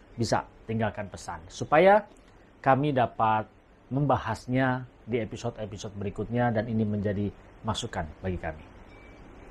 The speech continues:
Bapak Ibu Saudara yang dikasihi Tuhan kita Yesus Kristus, di channel Be Like Christ ini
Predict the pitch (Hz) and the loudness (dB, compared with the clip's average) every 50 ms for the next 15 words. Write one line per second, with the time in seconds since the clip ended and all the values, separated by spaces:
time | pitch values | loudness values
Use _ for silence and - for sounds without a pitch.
0 | - - - - - - - - - - - - - 139 147 147 196 190 185 185 | -20 -20 -20 -20 -20 -20 -20 -20 -20 -20 -12 -2 2 2 6 8 8 8 8 6
1 | 175 160 170 175 185 190 165 151 - 147 - 135 131 - 131 120 117 113 101 104 | 8 10 10 12 10 10 6 6 4 2 2 2 -2 0 0 0 0 0 -4 -6
2 | - 110 104 95 95 95 - - - 131 127 123 - - - - - - 123 110 | -4 -4 -4 -4 -6 -8 -10 -10 -4 -4 -4 -4 -6 -14 -14 -14 -10 -6 -6 -6
3 | - - 123 117 113 110 107 107 117 120 120 113 110 - - - 113 110 - - | -2 0 0 2 2 0 0 2 2 2 2 2 0 -2 -6 -8 -8 -8 -8 -10
4 | 123 113 117 123 127 123 123 123 | -8 -4 -2 -2 -2 -2 -4 -6